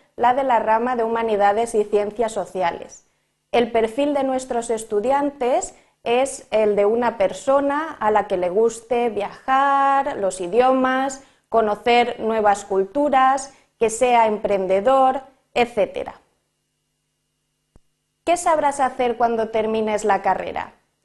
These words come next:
La clave está en la adquisición de competencias. Un graduado en gestión turística ha de ser capaz de identificar y analizar los factores del sector turístico,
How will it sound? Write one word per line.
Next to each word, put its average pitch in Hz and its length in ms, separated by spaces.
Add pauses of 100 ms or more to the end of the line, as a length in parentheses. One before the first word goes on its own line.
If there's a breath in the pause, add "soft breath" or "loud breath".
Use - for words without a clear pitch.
(380)
La 233 220
clave 294 440
está 285 460
en 254 180
la 233 80
adquisición 226 680
de 233 100
competencias. 190 1080 (340)
Un 294 200
graduado 277 520
en 196 120
gestión 233 520
turística 277 800 (380 loud breath)
ha 254 140
de 233 140
ser 240 280
capaz 262 480 (200)
de 254 300
identificar 202 800
y 196 60
analizar 240 680
los 208 220
factores 208 720
del 185 160
sector 196 500
turístico, 302 840